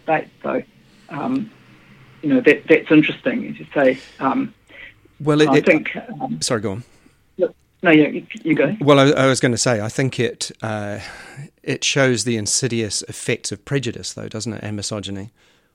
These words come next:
Speaker 2: The fact that
Speaker 1: Mm, mm.
Speaker 2: women were, uh, advocating for rights, but fearful if they stepped too far of what those effects could be. And, and we've seen that in homosexual law reform.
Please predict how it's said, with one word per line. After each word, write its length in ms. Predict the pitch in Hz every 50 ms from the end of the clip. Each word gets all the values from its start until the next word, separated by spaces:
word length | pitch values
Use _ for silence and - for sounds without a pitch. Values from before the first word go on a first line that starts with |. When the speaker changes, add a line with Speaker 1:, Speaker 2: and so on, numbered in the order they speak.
| _ _ _ _ _ _
Speaker 2:
The 80 | - 110
fact 380 | - - 131 117 110 - - 110
that 200 | 117 113 110 196
Speaker 1:
Mm, 240 | 180 165 147 143 - 110
mm. 120 | 127 113
Speaker 2:
women 480 | 123 127 123 120 113 113 110 110 117 117
were, 580 | 113 113 113 110 107 104 107 104 101 104 101 _ _ _ _ _ _ _ _ _ _ _ _ _ -
uh, 380 | 117 110 107 104 104 101 101 - _ _ _ _ _ _ _ _ _ _ _ _ _ _ _ _ _ _ _ _ _ -
advocating 800 | 127 139 143 - 160 139 - - 131 113 107 - 117 110 104 101
for 260 | 101 - - - 117
rights, 600 | 107 101 110 117 117 104 104 - - - - - -
but 240 | 120 113 - - -
fearful 880 | - - - - - 165 160 156 147 - - - 95 90 101 143 151 _ _ _ _ _ _ _ _ _ -
if 200 | - 110 - -
they 140 | 120 107 104
stepped 360 | - - - 123 - _ -
too 180 | - - 110
far 420 | 98 - - 113 101 95 92 95 113 -
of 160 | - 120 107 101
what 180 | 107 107 -
those 220 | - 107 101 95 95
effects 560 | 92 - - - - - - - - - 147 _ _ _ _ _
could 240 | - - 110 98 92
be. 280 | 92 101 92 90 87 92
And, 180 | 107 113 107
and 160 | - 117 113 110
we've 140 | 117 110
seen 220 | - - 139 120 113
that 140 | 110 104 101
in 100 | 101 98
homosexual 560 | 113 110 104 98 - 117 110 - - 107 101
law 100 | 107 120
reform. 480 | 123 120 113 - - 123 113 110 110